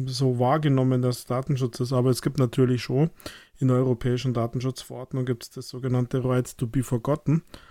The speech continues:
und, ähm, vielleicht hat das halt Frankreich irgendwie ein bisschen stärker ausgelegt als der Rest,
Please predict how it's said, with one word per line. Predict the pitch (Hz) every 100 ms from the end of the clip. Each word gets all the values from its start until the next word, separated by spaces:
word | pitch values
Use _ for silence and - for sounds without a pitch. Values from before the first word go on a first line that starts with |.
| _ _
und, | - 147 127 123 117 123
ähm, | 117 117 117 117 117 - - _ _ _ _ _ _ _ - _
vielleicht | - 139 135 -
hat | 135
das | 139
halt | 135 -
Frankreich | 127 135 135 127
irgendwie | 135 135
ein | 127
bisschen | 131 131
stärker | - 147 139
ausgelegt | 117 117 - - 120 113
als | - 117
der | - 110
Rest, | 120 - -